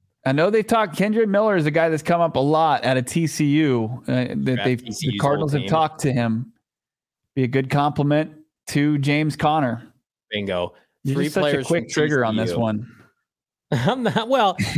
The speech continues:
Speaker 2: we
Speaker 1: <laughs>
Speaker 2: lobbied for that. That first, the, the third round pick, that was, that was brutal. We, I mean, we got a slap on the wrist from Goodell. We took so long. Um, all right, one sixty-eight.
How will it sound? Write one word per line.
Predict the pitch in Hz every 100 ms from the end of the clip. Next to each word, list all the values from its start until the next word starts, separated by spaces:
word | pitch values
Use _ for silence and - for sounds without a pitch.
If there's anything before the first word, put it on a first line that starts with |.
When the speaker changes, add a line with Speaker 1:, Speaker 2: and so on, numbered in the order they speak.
| -
Speaker 2:
we | 214
Speaker 1:
<laughs> |
Speaker 2:
lobbied | 233 196 202 190 143
for | 160
that. | 160 127
That | 208 233
first, | 220 208 185 -
the, | 185
the | 185
third | 170 180 165
round | 156 120
pick, | 147 135
that | 143 175
was, | 156 -
that | 185
was | 185 151
brutal. | 147 117 95 107
We, | 160 170
I | 151
mean, | 147 147
we | 160
got | 165 151 139 -
a | 135
slap | - 151 135
on | 127
the | 117
wrist | 123 -
from | 110
Goodell. | 104 98 113 104
We | 95
took | 120 113
so | 104
long. | 85 87 90 90 - - - _
Um, | 127 127 127 127 147
all | 151
right, | 123
one | 147 190
sixty-eight. | 190 - 202 - 180 175 180 160 131